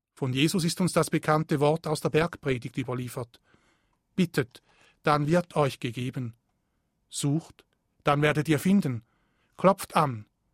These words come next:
dann wird euch geöffnet.“ Einen etwas anderen Akzent setzt der alttestamentliche Prophet Jesaja:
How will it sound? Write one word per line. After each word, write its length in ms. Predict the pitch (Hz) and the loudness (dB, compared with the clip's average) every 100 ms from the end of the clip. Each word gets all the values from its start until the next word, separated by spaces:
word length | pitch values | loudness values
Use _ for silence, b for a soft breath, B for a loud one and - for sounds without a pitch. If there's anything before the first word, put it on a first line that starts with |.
| _ _ _ - | _ _ _ -2
dann 280 | 135 131 143 | -2 0 -2
wird 220 | 175 - | -2 0
euch 200 | 156 - | -2 0
geöffnet.“ 680 | 185 131 - 117 - - _ _ _ _ _ _ _ _ _ _ _ _ _ _ _ _ _ | -2 -4 -6 -12 -14 -20 _ _ _ _ _ _ _ _ _ _ _ _ _ _ _ _ _
Einen 220 | - 139 160 | -4 0 0
etwas 340 | 156 170 - | 2 2 2
anderen 340 | 175 202 170 | 2 4 4
Akzent 640 | 139 - - 165 175 - _ b b b | 0 -2 0 2 2 0 _ b b b
setzt 420 | - 170 180 - 180 | 0 0 0 0 0
der 160 | 160 | 2
alttestamentliche 920 | 156 170 180 165 170 160 160 170 - 156 | 2 0 -4 -2 2 2 2 -2 -2 -2
Prophet 480 | 165 - 143 - _ | -4 0 -2 -2 _
Jesaja: 640 | 160 175 - 127 113 101 | -2 0 0 -2 -4 -10